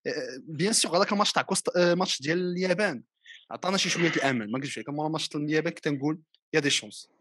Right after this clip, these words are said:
إلا، إلا كنا قدرنا نعاودو نديرو اون بيرفورمانس بحال تاعت اليابان، راه سي بوسيبل. وكنت نقول: "ما عندناش لي ميم زوتي كو اليابان". كو ديك لا كونديسيون فيزيك، هذيك لا رابيديتي في لي ترانزيسيون، ايتترا،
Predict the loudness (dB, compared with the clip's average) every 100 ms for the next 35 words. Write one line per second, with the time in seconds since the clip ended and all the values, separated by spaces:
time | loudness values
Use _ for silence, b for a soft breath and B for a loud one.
0 | _ _ _ _ _ _ 2 2 2 2
1 | 0 0 -4 -2 -2 0 0 0 0 -2
2 | -4 -6 -8 -6 -4 -2 -2 -2 -2 -2
3 | 0 0 2 2 2 0 -2 _ _ -10
4 | -8 -8 -8 -8 -4 0 0 0 -4 -6
5 | -2 0 0 0 0 0 0 0 -2 -2
6 | -2 -2 -4 -6 -10 _ _ _ _ _
7 | _ -4 0 0 0 -2 -2 0 -2 -2
8 | -2 -4 -6 -6 -4 -4 -2 0 0 -2
9 | -4 -4 -6 -8 -8 -6 -4 -4 -4 -6
10 | -4 -2 0 0